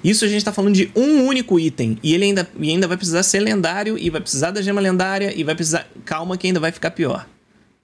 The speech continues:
tá? Calma que ainda vai ficar pior. Aqui tem os efeitos, e você ainda precisa encontrar o efeito que você quer.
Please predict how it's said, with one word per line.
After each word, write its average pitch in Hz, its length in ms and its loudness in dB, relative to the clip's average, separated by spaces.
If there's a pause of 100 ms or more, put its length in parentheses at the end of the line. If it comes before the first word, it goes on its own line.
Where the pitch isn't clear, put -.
tá? 127 260 -4 (240)
Calma 139 320 -2
que 143 120 -6
ainda 143 100 -2
vai 135 140 0
ficar 131 160 -6
pior. 123 340 -4 (2250)
Aqui - 320 -6
tem 240 200 -2
os 208 200 0
efeitos, 220 1040 -4 (800)
e 208 120 2
você 202 380 0
ainda 220 200 2
precisa 208 560 2
encontrar 202 560 2
o 208 120 2
efeito 202 680 -2
que - 180 -2
você 202 600 0 (120)
quer. 170 460 -4